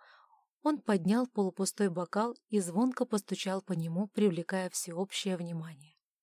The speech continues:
За столом немедленно стало тихо. "Уважаемые гости и особенно вы, господин и госпожа Феличи", проговорил он, обводя взглядом сидевших за столом людей.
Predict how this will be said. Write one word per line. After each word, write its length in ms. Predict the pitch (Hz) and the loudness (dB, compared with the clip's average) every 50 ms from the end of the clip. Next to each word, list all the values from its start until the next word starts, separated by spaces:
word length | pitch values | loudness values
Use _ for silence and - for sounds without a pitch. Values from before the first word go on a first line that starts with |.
| _ _ _ _ _ _ _ _ _ _ _ | _ _ _ _ _ _ _ _ _ _ _
За 160 | - 196 214 | -2 -2 -2
столом 520 | 202 - - 196 185 180 185 220 254 254 254 | -2 -2 -2 -2 0 2 2 2 2 2 4
немедленно 720 | 240 220 196 156 170 185 214 202 214 220 226 220 220 233 | 4 4 2 2 2 0 2 2 2 2 2 2 0 -2
стало 400 | 226 - - - 165 165 170 175 | -4 -6 -8 -8 -8 -8 -8 -10
тихо. 480 | 175 - - 180 156 - - - - - _ _ _ _ _ _ _ _ _ _ _ _ _ _ _ _ _ _ _ _ _ _ _ _ _ - | -10 -8 -8 -8 -8 -8 -10 -18 -20 -20 _ _ _ _ _ _ _ _ _ _ _ _ _ _ _ _ _ _ _ _ _ _ _ _ _ 2
"Уважаемые 840 | 214 220 208 202 202 202 170 208 220 254 277 277 269 269 269 254 | 4 6 6 6 6 6 6 6 6 8 8 8 8 6 6 4
гости 640 | - - 190 202 196 202 - - - 247 247 233 _ _ _ | 4 4 4 6 6 4 2 0 0 0 -2 -2 _ _ _
и 100 | - 247 | 2 4
особенно 640 | 240 208 208 208 - 220 208 190 180 196 202 202 208 | 4 4 4 2 4 2 4 6 6 6 6 6 6
вы, 320 | 196 202 247 233 196 156 - _ _ _ - - _ _ | 4 4 4 4 4 2 -4 _ _ _ -20 -20 _ _
господин 680 | - 190 196 202 - - 196 185 170 160 190 226 233 240 - | 0 2 2 2 2 0 0 0 2 4 4 4 4 2 -2
и 140 | - 208 190 | -2 0 2
госпожа 680 | 180 196 190 - - 196 180 156 170 185 190 190 190 - _ _ _ _ _ | 2 2 0 0 -2 -4 -4 -2 -2 -2 -2 -2 -4 -8 _ _ _ _ _
Феличи", 800 | _ - - 196 185 180 190 175 - - - - 180 170 - 170 _ _ _ _ _ _ _ _ _ _ _ _ _ _ _ _ _ _ _ - | _ -2 0 0 2 2 0 0 -2 -4 -4 -4 -4 -8 -10 -12 _ _ _ _ _ _ _ _ _ _ _ _ _ _ _ _ _ _ _ 2
проговорил 520 | - - 196 185 185 190 185 180 180 190 - | 2 2 4 4 2 2 2 0 -2 -2 -2
он, 240 | 208 208 220 220 - - | 0 0 0 0 -2 -4
обводя 440 | 208 175 165 - 190 185 185 180 | -6 -4 -2 0 0 0 0 0
взглядом 500 | 175 156 156 170 180 208 233 214 247 247 | -2 -2 -2 -2 0 0 2 2 0 0
сидевших 600 | 240 - - 190 160 147 175 185 - - - 185 185 | -2 -4 -6 -6 -6 -6 -6 -6 -6 -4 -4 -4 -2
за 120 | 170 190 | -2 -4
столом 360 | 180 - - 170 160 170 170 | -6 -4 -6 -4 -4 -4 -6
людей. 420 | 170 180 160 151 170 160 160 165 | -6 -6 -6 -6 -8 -10 -12 -14